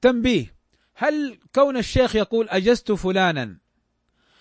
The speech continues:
هل معنى هذا أن فلان المجاز أصبح شيخاً، وأن هذه الإجازة تعني شهادة من الشيخ لهذا المجاز بأنه عالم أو شيخ أو أنه أهل للتحديث؟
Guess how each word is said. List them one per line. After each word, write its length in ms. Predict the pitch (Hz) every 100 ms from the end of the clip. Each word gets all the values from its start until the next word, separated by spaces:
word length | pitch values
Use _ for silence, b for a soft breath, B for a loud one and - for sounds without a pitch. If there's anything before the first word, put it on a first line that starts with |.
| _ -
هل 180 | 254
معنى 240 | 262 233 240
هذا 400 | 220 247 214 202
أن 180 | 202 190
فلان 360 | 202 220 240
المجاز 720 | 214 196 185 208 208 151 123 -
أصبح 360 | 196 - 180 -
شيخاً، 500 | 214 208 233 254 233 _ _ _ _ _ _ _ _ _ -
وأن 240 | - 175 190
هذه 360 | 180 226 220
الإجازة 500 | 214 196 208 214 170
تعني 500 | 165 214 190 185 170
شهادة 540 | - 185 175 226 202 196
من 140 | 190
الشيخ 520 | 175 - 220 147 - _ b b b -
لهذا 420 | 160 190 220 196
المجاز 680 | 190 185 175 214 196 135 113
بأنه 460 | 156 175 202 185
عالم 460 | 147 180 196 180 160
أو 200 | 151 156
شيخ 400 | - 208 175 - -
أو 140 | 165
أنه 300 | 180 185 180
أهل 180 | 196 202
للتحديث؟ 760 | 180 170 - - 160 214 240